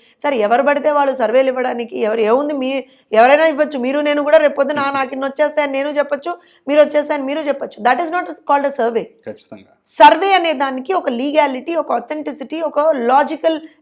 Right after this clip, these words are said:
Speaker 1: రీజనింగ్ ఉండాలండి. నేను ఇందాక చెప్పినట్టుగా డెమోగ్రాఫిక్స్ అని ఎందుకన్నాను నేను? ఏ పాపులేషన్‌లో ఏ ఏ ఫ్యాక్టర్స్ ఉంటాయి.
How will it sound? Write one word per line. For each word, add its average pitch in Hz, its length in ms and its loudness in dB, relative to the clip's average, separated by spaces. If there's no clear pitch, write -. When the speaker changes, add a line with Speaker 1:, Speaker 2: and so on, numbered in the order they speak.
Speaker 1:
రీజనింగ్ 294 480 -2
ఉండాలండి. - 480 -6
నేను 247 180 -4
ఇందాక 302 340 -2
చెప్పినట్టుగా 262 400 -2
డెమోగ్రాఫిక్స్ 302 640 -2
అని 285 140 -6
ఎందుకన్నాను 269 500 -6
నేను? 247 340 -8
ఏ 269 240 2
పాపులేషన్‌లో 294 1000 0
ఏ 311 340 -2
ఏ 339 40 0
ఫ్యాక్టర్స్ 285 540 -4
ఉంటాయి. 208 600 -8